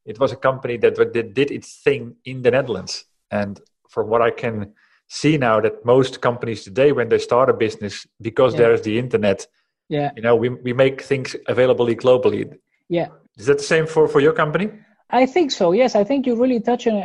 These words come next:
Speaker 2: on a good point on, you know, nowadays you can really do business everywhere, really everywhere. And, and you can get also vendors, partners, customers, people from everywhere, really.
Speaker 1: True.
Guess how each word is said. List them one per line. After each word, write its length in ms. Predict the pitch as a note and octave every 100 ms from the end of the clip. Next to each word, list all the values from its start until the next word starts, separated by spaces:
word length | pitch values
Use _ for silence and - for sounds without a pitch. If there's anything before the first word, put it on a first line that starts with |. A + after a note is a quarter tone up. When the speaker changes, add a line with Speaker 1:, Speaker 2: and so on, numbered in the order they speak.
| F#3+
Speaker 2:
on 80 | F#3+
a 100 | F#3
good 240 | A#3 G#3
point 340 | - A#3 D3+ D#3
on, 240 | D#3 D#3 - _
you 100 | D#3+
know, 340 | F3+ G3 - F#3
nowadays 640 | F#3 B3 B3+ G3 C4+ A3 A3
you 80 |
can 200 | A3+ A3
really 220 | G3+ A#3 G#3
do 160 | G#3
business 480 | F3 A3 G#3+ G3+ - - _ -
everywhere, 520 | C4 E3+ D3 B2+ A#2+
really 260 | D#3 G3 F3+
everywhere. 380 | G#3+ F#3+ C3+ C3+
And, 120 | D3+
and 220 | F3 G3 A3
you 100 | C4
can 160 | A#3+
get 120 | A3
also 440 | A3+ A3+ G#3+ F#3 - _ _ _ -
vendors, 760 | C3 G3 A3 A3+ F#3 F3 E3 -
partners, 640 | - G#3 G#3 F#3 F3 E3+ -
customers, 800 | - G#3 - - F3+ F3 E3+ D#3+ - -
people 540 | A#3 A#3 F#3+ E3 D#3
from 360 | - - A3 G#3+ - -
everywhere, 640 | A#3 A3+ E3 D#3 C3 A#2
really. 420 | C#3 E3+ C3 A#2 - _ _ _ _ -
Speaker 1:
True. 180 | A2